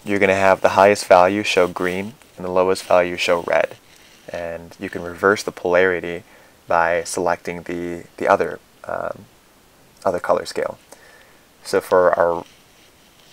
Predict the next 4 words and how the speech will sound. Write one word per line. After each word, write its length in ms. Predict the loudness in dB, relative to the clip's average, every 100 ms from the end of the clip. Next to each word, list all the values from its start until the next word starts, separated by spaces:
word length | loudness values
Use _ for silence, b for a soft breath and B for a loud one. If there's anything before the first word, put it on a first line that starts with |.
| _ -20 _ _ _ 0
our, 360 | 2 4 4 2
uh, 320 | 0 -2 -6 _ _ _ -20 -20 -16
volume, 640 | -6 4 6 6 2 -4 -6
our 500 | -2 -2 -2 -4 -10